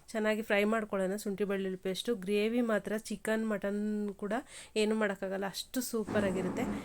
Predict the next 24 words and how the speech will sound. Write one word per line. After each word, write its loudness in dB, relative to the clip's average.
ಇದಕ್ಕೆ 0
ಒಂದು 2
ಆಲೂಗೆಡ್ಡೆ 2
ಕೂಡ -2
ತೊಗೊಂಡಿದ್ದೀನಿ. 0
ಆಲೂಗೆಡ್ಡೆನೂ, 0
ಆ, -4
ಅದರೊಳಗೆ 0
ಕಟ್ -4
ಮಾಡಿಕೊಂಡು, 0
ಆ, -2
ಅದು 2
ಕೂಡ 0
ಸೇರಿಸ್ಕೊಂಡು 0
ಫ್ರೈ 0
ಮಾಡ್ಕೊಳ್ಳೋಣ. 0
ಇಲ್ಲಿ 0
ಮಸಾಲ 2
ರುಬ್ಬೋದಕ್ಕೆ 0
ಕೊತ್ತಂಬರಿ, -2
ಟೊಮೆಟೊ, -4
ಈರುಳ್ಳಿ -2
ಈಗ -6
ತೊಗೊಂಡಿದ್ದೀನಿ. -4